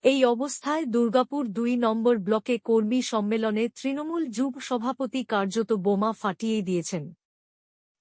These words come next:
যুব সভাপতি রাজু সিং বলেন, "যারা ব্যবসায়ী এবং সিপিএম বিজেপির সাথে যুক্ত, তাদের মধ্যে থেকে কেবলমাত্র কোর কমিটিতে নাম পেল।"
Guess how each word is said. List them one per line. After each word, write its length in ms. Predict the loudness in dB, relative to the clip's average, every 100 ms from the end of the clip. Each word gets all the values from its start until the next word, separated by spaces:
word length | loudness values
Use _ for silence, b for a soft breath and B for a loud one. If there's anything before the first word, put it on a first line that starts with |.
| 0
যুব 320 | 2 4 2
সভাপতি 680 | 4 2 2 -2 0 2 4
রাজু 360 | 4 2 0
সিং 300 | -2 0 0
বলেন, 340 | 0 0 -2 -4 -10 _
"যারা 260 | 2 4 4
ব্যবসায়ী 600 | 2 0 0 0 0 -2 0
এবং 240 | 0 0
সিপিএম 580 | 0 -2 0 0 0 0
বিজেপির 420 | 0 2 0 -2
সাথে 400 | -2 -4 0 0
যুক্ত, 440 | 0 -4 -2 -6 -6 _ _ _
তাদের 300 | 2 4 0
মধ্যে 320 | -4 -4 -4
থেকে 320 | -4 -4 -4
কেবলমাত্র 680 | 0 2 2 2 0 -2 -6
কোর 280 | -2 -2 -2
কমিটিতে 560 | -2 0 0 0 0 2
নাম 260 | 2 -2
পেল।" 280 | -2 -4 -4